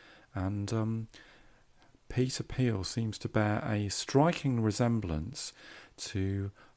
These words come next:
her work partner, Steed. He's wearing a bowler, he's wearing a suit, he has a brolly, and Steed kind of peers and he can't quite believe his eyes.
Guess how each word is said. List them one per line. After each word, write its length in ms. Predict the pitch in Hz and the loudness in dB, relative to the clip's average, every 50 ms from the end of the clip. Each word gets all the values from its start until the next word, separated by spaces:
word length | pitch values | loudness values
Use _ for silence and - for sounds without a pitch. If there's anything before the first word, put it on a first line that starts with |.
| - - | -14 -6
her 280 | - 98 101 104 107 117 | -4 -2 0 0 -2 -2
work 440 | - 104 107 127 147 170 - - - | -2 -2 0 0 0 0 -2 -6 -10
partner, 420 | - - 90 82 - - 85 82 85 | -8 -6 -6 -6 -6 -6 -6 -8 -8
Steed. 560 | - - - - - - 67 - - - - | -8 -10 -6 -2 -2 0 0 0 -2 -4 -4
He's 180 | - 107 104 98 | -4 -4 -2 0
wearing 260 | 107 110 107 104 101 | 2 2 2 2 2
a 40 | 95 | 0
bowler, 600 | 92 - - 104 107 110 117 123 135 165 180 160 - - - - - | 2 4 6 8 8 8 6 6 4 2 0 -4 -8 -14 -18 -20 -8
he's 200 | - - - - | -6 -6 -2 0
wearing 200 | 113 110 104 101 | 0 2 2 2
a 60 | 98 - | 2 0
suit, 560 | - - - - 104 101 123 160 - - - - - - - - | 0 0 2 2 2 2 2 0 -2 -6 -12 -14 -20 -20 -20 -8
he 140 | - 117 107 | -4 -2 0
has 180 | 104 117 107 | 0 0 0
a 60 | 107 101 | 0 -2
brolly, 560 | - - - 104 98 98 104 117 151 180 - _ - _ _ _ _ _ _ _ _ _ _ - | -2 2 4 4 4 4 4 2 -2 -4 -8 _ -20 _ _ _ _ _ _ _ _ _ _ -8
and 100 | 110 101 | -8 -6
Steed 340 | - - - 127 123 123 - | -6 -2 0 0 0 0 -2
kind 200 | - - 117 113 | -2 -2 -2 -2
of 100 | - - | -4 -6
peers 420 | - - 123 120 117 104 98 92 98 | -4 0 2 2 4 2 2 0 0
and 140 | 92 90 | -2 0
he 100 | 95 101 | 0 -2
can't 400 | 101 - - 117 113 113 110 - | -4 -2 0 2 2 2 2 -2
quite 280 | - - 113 110 - - | -2 0 0 0 0 0
believe 300 | - 110 110 110 101 - | 0 0 2 2 0 0
his 160 | - 110 110 | -2 0 2
eyes. 400 | 117 131 135 120 101 90 - - | 2 2 2 2 0 -2 -4 -6